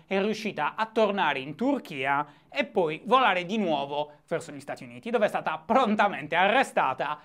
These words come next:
e ha iniziato a collaborare con l'F B I, ma stavolta come informatrice. Negli Stati Uniti se ne sta parlando un sacco, perché a fronte della collaborazione successiva, anche se il suo rapporto con l'F B I è stato ovviamente terminato,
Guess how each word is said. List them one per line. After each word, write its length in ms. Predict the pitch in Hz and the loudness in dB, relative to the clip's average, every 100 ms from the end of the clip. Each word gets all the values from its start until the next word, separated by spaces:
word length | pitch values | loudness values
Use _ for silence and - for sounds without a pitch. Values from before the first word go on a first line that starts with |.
| _ _ | _ _
e 100 | 220 | -4
ha 180 | 151 - | -2 -4
iniziato 540 | 269 277 269 185 170 175 | 0 0 0 -2 0 -2
a 80 | |
collaborare 600 | - 220 208 196 175 120 | 0 0 4 4 2 0
con 140 | 123 165 | -6 -6
l'F 160 | 165 | -6
B 160 | 302 233 120 | 2 2 2
I, 80 | 151 | -4
ma 100 | 190 | -6
stavolta 640 | 185 226 156 120 123 135 - _ _ | -2 -2 -2 -8 -4 -4 -6 _ _
come 220 | - 190 | -4 -2
informatrice. 760 | 175 - 143 135 127 120 - - _ _ _ _ | -2 -4 -6 -6 -12 -16 -20 -20 _ _ _ _
Negli 180 | 123 131 | -18 -4
Stati 240 | 226 220 | -2 0
Uniti 280 | 240 214 226 | -2 -2 -6
se 120 | 208 | -6
ne 80 | 208 | -4
sta 160 | 208 - | -4 2
parlando 500 | 214 190 165 170 165 | 2 2 -2 -4 -8
un 180 | 160 | -8
sacco, 720 | 160 - 143 131 - 139 135 - _ _ | -10 -4 -2 -2 -6 -8 -8 -10 _ _
perché 500 | 208 - 196 160 165 | -2 2 0 0 -4
a 100 | 190 | -10
fronte 420 | - 339 302 208 | -2 0 2 0
della 300 | 175 170 151 | 0 -4 -4
collaborazione 640 | - 254 190 160 147 160 139 | 0 0 2 -2 -4 -8 -10
successiva, 840 | 151 151 - - 127 143 185 190 _ _ | -12 -12 -12 -14 -8 0 0 0 _ _
anche 260 | 185 143 135 | -16 -14 -14
se 400 | - 135 127 135 _ - | -10 -8 -8 -12 _ -20
il 100 | 156 | -10
suo 140 | 151 | -8
rapporto 340 | 135 156 147 | -4 -4 -6
con 100 | 127 | -8
l'F 140 | 131 - | -10 -8
B 80 | 160 | -2
I 240 | 160 156 | 0 -2
è 60 | - | -4
stato 320 | 175 160 147 | -6 -6 0
ovviamente 680 | 247 202 151 165 170 160 127 | 2 2 2 0 0 -4 -2
terminato, 840 | 190 185 202 220 147 131 151 151 | 2 2 2 0 0 0 -2 -2